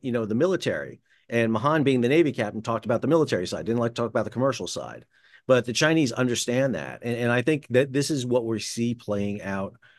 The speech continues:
right now. And, and, and this is the danger. I mean, literally the U S Navy is sitting there protecting Chinese vessels, Russian oil, and, and Iranian vessels going through, whereas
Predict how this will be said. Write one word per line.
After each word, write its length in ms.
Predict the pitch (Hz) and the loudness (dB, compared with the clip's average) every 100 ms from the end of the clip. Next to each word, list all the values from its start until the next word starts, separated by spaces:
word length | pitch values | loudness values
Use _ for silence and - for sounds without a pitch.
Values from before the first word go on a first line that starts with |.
| _ - - | _ -20 -2
right 260 | 117 107 107 | 0 2 2
now. 320 | 160 202 92 | 4 4 4
And, 120 | 113 | 0
and, 200 | 131 127 | -2 0
and 260 | 127 117 107 | 2 2 2
this 200 | 160 196 | 2 0
is 60 | |
the 100 | 220 | -2
danger. 440 | 143 147 269 156 92 | 2 2 2 0 -2
I 80 | |
mean, 160 | 120 123 | -2 0
literally 280 | 180 208 208 | 0 0 0
the 100 | 143 | 0
U 240 | 135 175 | 4 4
S 160 | - - | 2 -2
Navy 500 | 127 175 127 90 92 _ _ _ | 0 0 0 -2 -8 _ _ _
is 140 | 131 127 | -4 -2
sitting 260 | 156 185 | 0 0
there 140 | 143 131 | 2 0
protecting 500 | 143 - 139 139 120 | -2 -4 -2 -2 -2
Chinese 460 | - 127 143 151 120 | 0 2 2 0 0
vessels, 500 | 101 104 110 107 92 | -2 -2 -4 -4 -2
Russian 340 | 110 127 156 | 0 0 0
oil, 580 | 104 107 101 104 107 131 | 2 2 2 2 0 -2
and, 280 | 117 110 131 | -2 -2 0
and 340 | 117 110 117 | 0 0 -2
Iranian 560 | 120 117 113 196 160 101 | -2 0 4 4 4 0
vessels 380 | 104 - 95 107 | -4 -6 -8 -4
going 300 | 104 165 127 | 2 2 2
through, 360 | 160 180 185 | 2 4 4
whereas 600 | 110 123 143 127 123 117 | 4 4 4 4 2 -4